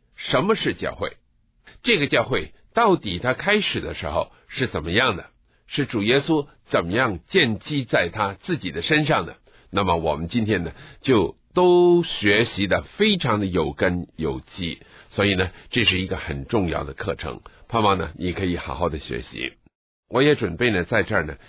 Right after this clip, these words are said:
有相当多的圣经的根据呢，呃，是给你的。然后呢，我也同时的把现在教会里头有很多不同的观念跟看法，甚至于天主教他们怎么说，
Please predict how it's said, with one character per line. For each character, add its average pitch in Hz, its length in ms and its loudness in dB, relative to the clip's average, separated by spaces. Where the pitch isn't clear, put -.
有 92 220 -2
相 165 360 0
当 147 240 0
多 131 220 0
的 98 100 -2
圣 92 300 -2
经 101 180 -2
的 90 60 -2
根 92 260 -2
据 80 220 -6
呢， - 80 -14
呃， 73 240 -2
是 - 160 -6
给 78 180 -6
你 78 200 -4
的。 76 180 -2
然 123 180 0
后 175 100 2
呢， 147 180 0
我 117 160 2
也 135 280 4
同 170 440 -2
时 135 220 -4
的 147 100 0
把 85 220 0
现 95 440 -2
在 98 320 -2
教 123 220 2
会 110 160 -2
里 82 160 -6
头 73 280 -6
有 117 200 0
很 110 180 -6
多 107 160 -2
不 156 180 -6
同 107 240 -6
的 92 320 -2
观 156 240 2
念 117 280 0
跟 135 180 -2
看 123 220 -4
法， 80 160 -2
甚 185 240 0
至 131 80 -6
于 110 120 -2
天 208 240 0
主 135 120 -2
教 101 240 0
他 139 120 -2
们 127 120 -2
怎 90 160 -6
么 82 120 -6
说， 156 500 2